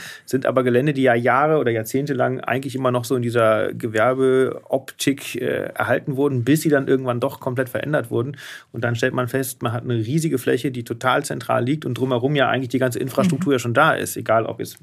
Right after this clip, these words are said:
Speaker 1: mit dem Auto erreichbar, mit der
Speaker 2: Ja.
Speaker 1: Bahn erreichbar, mit der O E G erreichbar, mit dem Fahrrad sowieso erreichbar. Das heißt, das sind tatsächlich Punkte im Vergleich zu anderen
Speaker 2: Mhm.
Speaker 1: Objekten, die so am Rande von Heidelberg liegen, wo wir uns überhaupt gar keine Sorgen machen müssen, weil das
Speaker 2: Ja.
Speaker 1: ist alles schon da.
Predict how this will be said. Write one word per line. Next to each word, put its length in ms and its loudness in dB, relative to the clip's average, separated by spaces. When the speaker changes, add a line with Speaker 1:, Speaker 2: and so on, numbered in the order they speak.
Speaker 1:
mit 120 -8
dem 100 -10
Auto 240 -4
erreichbar, 460 -2
mit 140 -4
der 80 -2
Speaker 2:
Ja. 120 0
Speaker 1:
Bahn 140 0
erreichbar, 420 -4
mit 160 -8
der 100 -2
O 120 2
E 40 0
G 180 4
erreichbar, 580 2
mit 140 -2
dem 120 -2
Fahrrad 380 2
sowieso 420 -2
erreichbar. 580 0
Das 140 -4
heißt, 240 0
das 140 2
sind 100 -4
tatsächlich 360 0
Punkte 300 0
im 340 4
Vergleich 320 -2
zu 120 -8
anderen 420 -2
Speaker 2:
Mhm. 80 2
Speaker 1:
Objekten, 400 -2
die 160 -2
so 100 -8
am 100 -10
Rande 360 6
von 180 0
Heidelberg 400 4
liegen, 300 -2
wo 120 -2
wir 60 -2
uns 120 -4
überhaupt 360 0
gar 120 2
keine 240 0
Sorgen 240 2
machen 200 -2
müssen, 240 -6
weil 140 -4
das 180 2
Speaker 2:
Ja. 60 2
Speaker 1:
ist 180 -2
alles 200 -4
schon 140 -4
da. 260 -6